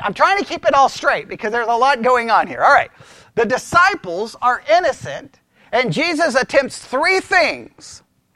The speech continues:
to support their innocence, prove their innocence, excuse their action. Well, he doesn't have to excuse it, to somehow prove their innocence. The first thing is obviously the David story, which we're not touching yet.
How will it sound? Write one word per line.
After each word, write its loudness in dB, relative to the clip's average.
to -2
support 0
their 2
innocence, -2
prove -2
their 2
innocence, -4
excuse -6
their 4
action. 0
Well, 4
he 4
doesn't 2
have 0
to 0
excuse -4
it, -8
to 0
somehow 2
prove -6
their 4
innocence. -8
The 0
first 4
thing 2
is -6
obviously -2
the 0
David 0
story, -4
which -8
we're -4
not -2
touching -4
yet. -20